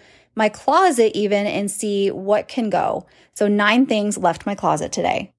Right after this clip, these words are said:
Something else that happened today, I was doing the dishes and I needed to refill our soap container. So I looked under the kitchen sink and I immediately was like, "Oh my gosh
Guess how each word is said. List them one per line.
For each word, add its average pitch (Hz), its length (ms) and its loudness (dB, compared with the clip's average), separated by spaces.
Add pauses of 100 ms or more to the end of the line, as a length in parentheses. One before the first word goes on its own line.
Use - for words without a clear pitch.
Something 233 380 0
else 285 180 2
that 233 120 2
happened 202 260 -2
today, 170 400 0
I 180 80 -4
was 170 180 -6
doing 208 220 -2
the 269 100 4
dishes 196 460 0
and 185 100 -4
I 185 80 -2
needed 214 320 0
to 330 80 -2
refill 196 840 2
our 185 320 2
soap 269 320 0
container. 165 420 -2
So 180 320 -2
I 170 140 2
looked 170 240 -2
under 226 180 2
the 240 80 2
kitchen 240 320 -2
sink 160 280 0
and 175 120 -2
I 175 40 0
immediately 175 400 0
was 175 120 -2
like, 170 220 -2
"Oh 175 140 0
my 165 120 -4
gosh - 540 -6